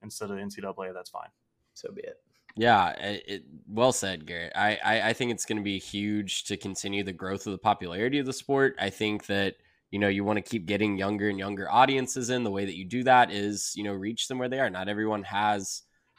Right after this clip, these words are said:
Speaker 3: um, the ability to watch the games every single day. Not everyone has, you know, e-, especially, you know, the younger generation, high school, middle school kids coming up.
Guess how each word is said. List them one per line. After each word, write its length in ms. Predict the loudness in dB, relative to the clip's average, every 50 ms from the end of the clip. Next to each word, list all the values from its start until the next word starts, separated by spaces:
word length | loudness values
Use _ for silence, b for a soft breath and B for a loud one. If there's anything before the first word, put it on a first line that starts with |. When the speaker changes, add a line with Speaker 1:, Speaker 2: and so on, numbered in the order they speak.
| _ _ _ _ _ _ _ 0
Speaker 3:
um, 440 | 4 6 6 6 4 2 0 -6 -6
the 80 | -4 -2
ability 520 | -2 -2 -2 -2 0 0 0 0 0 -2 -2 -2 -2
to 420 | 0 0 0 0 0 -2 -4 -6 -6
watch 420 | 0 2 4 4 4 2 0 -4
the 60 | -6 -6
games 600 | -6 -4 -2 -2 0 0 -2 -2 -4 -6 -6 -4 -2
every 180 | -2 0 0
single 280 | -2 -2 -2 -4 -4 -6
day. 400 | -6 -6 -6 -4 -4 -4 -6 -8 _ _ _ _ _ _ _ _
Not 180 | 2 4 6 6
everyone 260 | 6 6 4 2 4
has, 420 | 6 8 8 8 8 6 4 0 -4
you 80 | -2
know, 360 | -2 -2 -2 -4 -6 -6 -4
e-, 220 | -2 -2 -2 0 0
especially, 540 | -2 -2 -2 0 2 2 2 4 4 2 2
you 60 | 4
know, 140 | 4 2 2
the 80 | 2 2
younger 300 | 0 0 0 0 0 0
generation, 640 | 0 0 0 0 0 0 0 0 0 -2 -4 -4
high 160 | -2 -2 -2 -2
school, 220 | -2 -4 -4 -4
middle 240 | -4 -2 -2 -2 -2
school 240 | -4 -4 -6 -8 -6
kids 300 | -6 -6 -6 -4 -4 -4
coming 320 | -4 -4 -4 -6 -4 0
up. 280 | 2 4 4 2 0